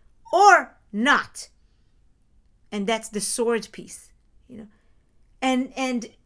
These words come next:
o-, in all my life, I realized how much of a choice we human being have. And we can change.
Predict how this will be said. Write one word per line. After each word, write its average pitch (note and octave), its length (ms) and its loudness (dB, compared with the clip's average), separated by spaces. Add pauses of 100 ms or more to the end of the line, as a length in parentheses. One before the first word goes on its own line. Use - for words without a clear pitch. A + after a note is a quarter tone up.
(120)
o-, D#4 140 0
in D#4 180 -6
all F4 140 2
my A4 360 0
life, - 200 -6
I B3+ 80 -2
realized A3+ 800 -4 (320)
how F4+ 420 0
much D4 320 -4
of A3+ 120 -8
a A#3+ 40 -6
choice C#4 460 -8
we C4 340 2
human B3 500 -4
being A#3+ 260 -6
have. C4 380 -10 (840)
And C4+ 160 2
we D4+ 80 -6
can G#4 160 -2
change. G4 520 -4